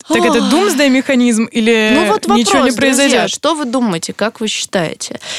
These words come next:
Speaker 2: И, кстати, насчёт учёных интересная теория о том, что вот это вот Клеменс Поэзии, учёная из начала, из, ну, в смысле, из начала фильма, не из фильма начала, будьте внимательны, а, что она, вероятно, как раз-таки из будущего та учёная, которая изобретает потом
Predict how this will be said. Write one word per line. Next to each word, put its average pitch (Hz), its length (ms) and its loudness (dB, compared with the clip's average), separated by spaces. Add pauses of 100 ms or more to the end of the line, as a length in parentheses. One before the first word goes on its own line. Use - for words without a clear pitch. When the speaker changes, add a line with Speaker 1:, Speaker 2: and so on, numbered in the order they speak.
Speaker 2:
И, - 60 -2
кстати, 269 340 -2
насчёт 262 380 -2
учёных 311 480 -2
интересная 247 500 -2
теория 220 560 0
о 190 40 -4
том, 190 200 -4
что 196 160 -8
вот 185 140 -6
это 185 160 -6
вот 175 180 -4 (220)
Клеменс 196 400 -2
Поэзии, 190 560 -4
учёная 170 640 -2
из 170 80 -8
начала, 277 720 -2
из, 208 220 -2
ну, 262 140 2
в - 20 0
смысле, 202 260 -2
из 202 60 0
начала 208 300 0
фильма, 190 320 -4
не 165 160 -8
из - 60 -8
фильма 202 260 -6
начала, - 320 -10
будьте 180 240 -12
внимательны, - 400 -6 (580)
а, 190 280 0
что - 280 -4
она, 208 540 0
вероятно, 208 600 -2
как 190 200 -6
раз-таки 202 480 -2
из 165 100 -4
будущего 214 640 0
та 190 240 -2
учёная, 226 580 0
которая 220 400 -2
изобретает 202 640 -2
потом 220 420 -2